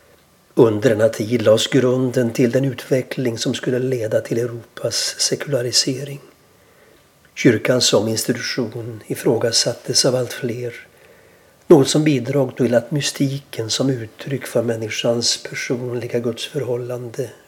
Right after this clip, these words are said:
blomstrade. Nikolaus Cusanus bedrövades över tillståndet, och hans stora livsuppgift blev visionen av en reformerad kyrka. För att leda till bestående förändringar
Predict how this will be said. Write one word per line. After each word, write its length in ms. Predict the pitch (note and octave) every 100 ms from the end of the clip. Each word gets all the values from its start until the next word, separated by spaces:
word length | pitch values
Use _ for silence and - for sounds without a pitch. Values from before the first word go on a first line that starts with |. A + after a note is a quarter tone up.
| _
blomstrade. 640 | D#3 B2+ A2 - - C#3 B2 - _ _ _ _ - - - _ _ _ _ _ _ _ _ _ _ -
Nikolaus 640 | C#3 D3 A#2+ E3+ - - -
Cusanus 800 | D#3+ - G#2+ A2+ A2 A#2+ - -
bedrövades 1000 | C3 - A2+ A#2 A#2 A#2 - - - -
över 140 | A#2+
tillståndet, 1120 | - C3+ A2 - - B2 B2 A#2+ A#2 - - - - - - - _
och 100 | -
hans 100 | A#2
stora 360 | - C#3 A#2+ B2
livsuppgift 840 | B2+ A#2 - A#2+ B2+ B2 A#2 -
blev 200 | - A#2
visionen 640 | A#2 A#2+ - A#2+ B2 A#2+ A2+
av 140 | A2
en 100 | A2+ G#2+ -
reformerad 800 | C3 - B2 A#2 A#2 A#2 A2+
kyrka. 500 | - - A#2+ - C#3+ C3 _ _ _ _ _ _ _ _ _ _ _ _ _ _
För 100 | -
att 120 | A2+
leda 200 | B2+ A2
till 140 | A2 A#2+
bestående 680 | A#2+ - - C3+ C3 A#2+ A2+
förändringar 1000 | - B2 B2 B2+ A#2+ G2 A2+ A2 -